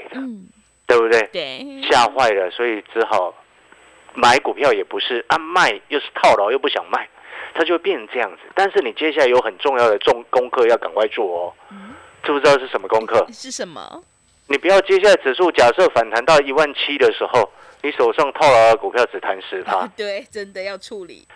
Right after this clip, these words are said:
Speaker 1: 你要记得，你现在就要开始去思考，思考什么？记不记得我昨天所跟你说的？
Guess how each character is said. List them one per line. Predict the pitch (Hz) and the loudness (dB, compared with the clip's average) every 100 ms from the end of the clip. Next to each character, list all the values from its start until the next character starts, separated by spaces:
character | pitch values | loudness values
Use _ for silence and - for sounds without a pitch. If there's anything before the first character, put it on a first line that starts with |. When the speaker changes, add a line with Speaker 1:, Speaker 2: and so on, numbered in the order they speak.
| - - | -20 -2
Speaker 1:
你 | 139 | 4
要 | 190 | 4
记 | 214 - 262 139 | 4 -2 -4 -6
得， | - 82 80 - | -6 -6 -8 -8
你 | 127 | -8
现 | - 233 | 0 2
在 | 214 | 2
就 | 202 196 | 4 4
要 | 180 | 4
开 | - 170 | 2 0
始 | - - | 0 -4
去 | 131 | -4
思 | 113 - 110 | -4 -6 -6
考， | - - - _ - | -8 -12 -16 _ -10
思 | - 185 | 0 2
考 | 135 117 | 4 2
什 | 107 | 0
么？ | - - _ | -10 -14 _
记 | - | -2
不 | 190 | -2
记 | - 190 | 0 2
得 | 135 | 4
我 | 110 | 4
昨 | - 120 | 2 2
天 | 147 135 | 2 0
所 | 101 | -2
跟 | 110 | -2
你 | 110 90 | -2 -4
说 | 104 92 | -6 -6
的？ | 104 | -8